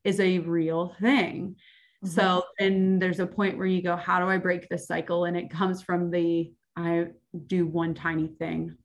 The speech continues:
Speaker 1: unreasonably small." So that's my spiel. What about you?
Speaker 2: Yeah, well,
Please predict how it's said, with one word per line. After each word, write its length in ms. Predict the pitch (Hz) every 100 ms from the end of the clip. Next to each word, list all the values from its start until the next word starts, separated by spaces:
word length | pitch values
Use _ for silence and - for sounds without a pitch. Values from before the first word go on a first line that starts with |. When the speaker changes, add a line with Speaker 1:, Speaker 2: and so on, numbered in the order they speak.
| -
Speaker 1:
unreasonably 580 | 185 175 175 170 170 175
small." 460 | - - - - -
So 400 | 185 170 165 - - - -
that's 200 | 240 240 233
my 140 | 226
spiel. 720 | - - 208 190 185 185 - -
What 160 | 233
about 320 | 233 214 214
you? 400 | 233 196 185 175 - _ _ _ _ _ _ _ -
Speaker 2:
Yeah, 480 | 330 330 254 220 220
well, 560 | 311 330 320 311 -